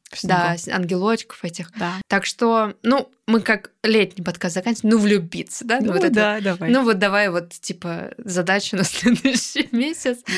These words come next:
Speaker 1: Да.
Speaker 2: Ну, не знаю. Может
Speaker 1: В
Speaker 2: быть,
Speaker 1: общем,
Speaker 2: какой-то челлендж.
Speaker 1: может быть, мы какой-то челлендж придумаем. А вообще, с наступающим Новым годом.
Speaker 2: С наступившим, скорее всего, Новым годом.
Speaker 1: <laughs> Это не имеет значения.
Speaker 2: Да.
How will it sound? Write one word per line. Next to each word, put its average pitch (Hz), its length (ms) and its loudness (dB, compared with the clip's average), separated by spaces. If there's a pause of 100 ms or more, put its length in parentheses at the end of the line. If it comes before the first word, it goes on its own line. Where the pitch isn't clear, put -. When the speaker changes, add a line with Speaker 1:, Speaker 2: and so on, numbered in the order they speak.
(320)
Speaker 1:
Да. - 140 -4
Speaker 2:
Ну, 226 60 -2
не 208 120 -4
знаю. 165 400 -10 (360)
Может 208 200 0
Speaker 1:
В 190 60 0
Speaker 2:
быть, 214 80 2
Speaker 1:
общем, - 180 -6
Speaker 2:
какой-то 214 140 0
челлендж. 170 540 -6 (180)
Speaker 1:
может 175 180 2
быть, 185 80 -6
мы 185 100 2
какой-то 180 240 -6
челлендж 156 280 -4
придумаем. 160 400 -4 (640)
А 180 160 0
вообще, 220 580 0
с - 100 -6
наступающим - 460 -4
Новым 147 200 0
годом. 180 200 -2 (680)
Speaker 2:
С - 100 -6
наступившим, 247 680 0
скорее 160 380 -8
всего, 170 240 -8
Новым 170 320 -6
годом. 247 320 -4
Speaker 1:
<laughs> 381 180 2
Это 277 320 2
не 170 180 2
имеет 180 220 0
значения. 170 540 -2 (160)
Speaker 2:
Да. 240 160 6